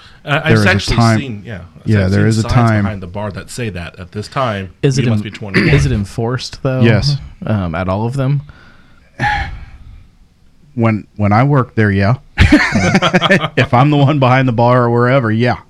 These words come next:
Speaker 2: it's enforced. Because it's a licensing issue at that point.
Speaker 3: Right.
Speaker 2: That, you know, no one person is ever worth your license.
Speaker 1: So will they let the families out, like, say, the porch area, or is it like, no, you just gotta go completely?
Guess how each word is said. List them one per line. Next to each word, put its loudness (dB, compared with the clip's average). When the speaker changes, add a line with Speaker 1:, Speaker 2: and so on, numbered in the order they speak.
Speaker 2:
it's -4
enforced. 0
Because 2
it's 0
a 0
licensing 0
issue -2
at -4
that -6
point. -20
Speaker 3:
Right. -6
Speaker 2:
That, 2
you 4
know, 2
no 2
one 0
person 2
is 0
ever 0
worth -2
your -2
license. -6
Speaker 1:
So -6
will -8
they -4
let -8
the -4
families -6
out, -8
like, -10
say, -10
the -8
porch -6
area, -4
or -4
is -8
it -12
like, -12
no, -10
you -8
just -10
gotta -10
go -12
completely? -16